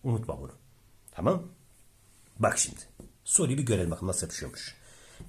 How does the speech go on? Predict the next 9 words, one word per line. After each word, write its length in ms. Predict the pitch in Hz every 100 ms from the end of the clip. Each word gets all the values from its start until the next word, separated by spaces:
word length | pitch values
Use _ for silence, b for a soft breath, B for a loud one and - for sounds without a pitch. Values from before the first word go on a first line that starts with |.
| -
Eşitlik 480 | 123 - - 170 208
var, 180 | 131
tamam, 280 | - 82 101
sıkıntı 320 | - - 76
yok. 180 | 160 - -
Eşitlik 460 | 101 - 107 - 196
var, 100 | 185
sıkıntı 420 | - 110 90 -
yok. 340 | - - -